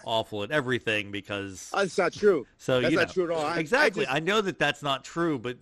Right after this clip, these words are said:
Speaker 1: you know,
Speaker 2: No.
Speaker 1: uh, uh, this is the, these are, like, you know, when, when
Speaker 2: Yeah.
Speaker 1: you suffer from depression, when you suffer from mental illness, you can't help these thoughts. You can't control them.
Speaker 2: Yeah.
Speaker 1: Uh,
Speaker 2: You're
Speaker 1: uh,
Speaker 2: right.
Speaker 1: what you can do is, is do your best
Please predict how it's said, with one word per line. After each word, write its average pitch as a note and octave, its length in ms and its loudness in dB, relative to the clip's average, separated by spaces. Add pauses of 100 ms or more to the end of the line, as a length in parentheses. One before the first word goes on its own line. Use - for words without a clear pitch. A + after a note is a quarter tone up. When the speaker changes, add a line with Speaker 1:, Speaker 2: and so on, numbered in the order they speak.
Speaker 1:
you C#3+ 160 -2
know, A#2 180 0 (140)
Speaker 2:
No. C#3+ 220 -4
Speaker 1:
uh, D3+ 100 -2 (120)
uh, G3 80 -8 (380)
this G3+ 300 -2
is F#3+ 240 -2
the, D#3+ 220 -6
these F3 280 -4
are, D3 160 -4
like, A#2 380 -6 (240)
you A#3+ 100 -12
know, C#3 240 -2
when, C#3+ 220 -6
when C3+ 180 -6
Speaker 2:
Yeah. E3 120 0
Speaker 1:
you B2+ 60 -6
suffer E3+ 380 -2
from B2+ 180 -10
depression, B2+ 500 -6
when A2 120 -12
you G#2+ 80 -12
suffer B2 340 -4
from A2+ 160 -16
mental A2+ 240 -6
illness, A2+ 460 -6
you C#3 100 -6
can't F#3 300 -6
help E3+ 320 -4
these B2 200 -10
thoughts. - 360 -6
You C#3 100 -6
can't D3+ 240 -8
control C3+ 500 -8
them. F#2 320 -14
Speaker 2:
Yeah. B2+ 180 -8 (260)
Speaker 1:
Uh, A2 380 -6
Speaker 2:
You're C#3+ 140 8
Speaker 1:
uh, C3+ 100 6
Speaker 2:
right. B2+ 160 2 (160)
Speaker 1:
what C3+ 260 -2
you D3+ 80 -4
can F#3 420 -2
do C3+ 400 -2 (300)
is, B2 300 -4
is A#2 260 -8
do B2 160 -2
your C#3 240 0
best C3 480 -4